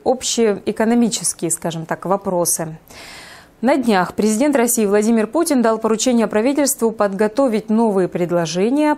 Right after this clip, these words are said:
по росту минимального размера оплаты труда. До две тысячи двадцать первого года мрот в России был равен прожиточному минимуму на душу населения. Два года назад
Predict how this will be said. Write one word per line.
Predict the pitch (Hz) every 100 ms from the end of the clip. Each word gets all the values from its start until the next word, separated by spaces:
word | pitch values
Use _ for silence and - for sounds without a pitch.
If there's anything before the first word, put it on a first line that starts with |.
| -
по | 233 277 294 -
росту | 208 202 226 320 - 285 269
минимального | 214 202 202 254 269 226 202
размера | 185 180 190 226
оплаты | 220 - 180 180 185
труда. | 185 - 208 180 156 156 - - - - -
До | 226 311
две | 294 285
тысячи | 320 302 254
двадцать | 240 262 247
первого | 262 240 214
года | 202 330 247 185 175 -
мрот | 190 202 269 247
в |
России | 233 233 302 311
был | 208 262
равен | 208 233 262 240
прожиточному | 190 202 214 220 - 226
минимуму | 247 262 190 165 156 151 151 - -
на | - 190 196
душу | 190 226 240
населения. | 220 226 202 170 160 151 196 _
Два | 220 208 220
года | 180 180 185
назад | 220 294 339